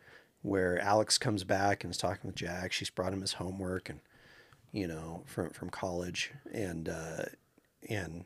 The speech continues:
and he's like, "Why is all my work already done in my own handwriting?" And Alex is like, "Yeah, don't worry about that. Plausible deniability." <laughs> And, it, you know, it's this fun banter back and forth in the middle of a book where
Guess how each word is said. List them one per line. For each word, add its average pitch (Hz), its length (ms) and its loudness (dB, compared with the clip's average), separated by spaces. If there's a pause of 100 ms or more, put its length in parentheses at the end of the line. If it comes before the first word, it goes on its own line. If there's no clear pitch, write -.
(140)
and 127 80 -4
he's 101 160 0
like, 87 260 -4 (320)
"Why 98 540 2
is 143 240 4
all 143 240 6
my 127 140 2
work 127 220 6
already 123 280 6
done 107 420 4 (400)
in 123 300 4
my 120 240 8
own 113 260 6
handwriting?" 101 720 2 (960)
And - 80 -2
Alex 101 160 2
is 110 80 2
like, 120 140 6
"Yeah, 254 320 12
don't 196 160 12
worry 160 80 10
about 120 220 8
that. 101 160 2
Plausible 123 360 8
deniability." 98 840 4
<laughs> 131 320 2 (400)
And, 156 220 12
it, - 80 -2
you 160 80 10
know, 160 140 12
it's - 260 8
this 123 140 4
fun 151 380 10
banter 120 420 6
back 101 320 6
and 104 100 0
forth 98 480 2
in 147 160 10
the 131 80 8
middle 127 400 12
of 104 160 8
a 104 60 8
book 104 320 4
where 95 320 6